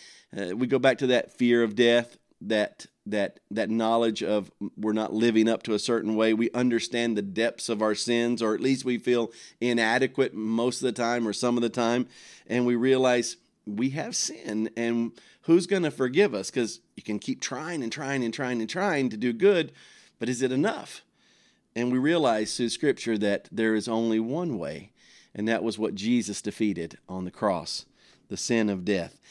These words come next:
And so he reconciled us to God. But now this high priest is now, he, th-, this high priest is approachable. And so we can go, the scripture says in verse sixteen, "Let us then approach the throne of grace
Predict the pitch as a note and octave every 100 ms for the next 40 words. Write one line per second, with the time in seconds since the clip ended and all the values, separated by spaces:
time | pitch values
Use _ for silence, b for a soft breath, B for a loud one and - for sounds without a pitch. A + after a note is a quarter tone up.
0 | b G#2 A2+ A2 B2 A2+ D#3+ C#3+ C#3+ A3
1 | A3+ E3+ C3 - A2+ G#2 G#2 G#2+ - C3
2 | B2+ - _ - G#2+ G#2+ F#2+ D#2 - B
3 | B B B C3+ D3 G#3 A3+ G#3 - F#3
4 | E3+ - B3+ B3+ - E3+ D3 C3+ B2+ B2
5 | b b b B2 D3 - - A2+ C3 C3+
6 | D#3 E3+ - D3+ C#3+ E3 D3+ D3 C#3 C3+
7 | - G3+ G#3 - F#2+ F2 - b b b
8 | b C3+ C#3 D#3 D3+ G#3+ B3+ A#3+ G#3 D3+
9 | C3+ A#2+ C3+ B B C3 - F3+ F3+ G3+
10 | E3 D3+ D3+ C#3+ C#3 D3 C3+ D#3 C3+ C#3
11 | C#3+ C3+ C#3 F3 A#3+ - D#3+ D#3+ - B2+
12 | - C3+ C#3+ G#3 A#3 - A#2+ G#2 A#2 -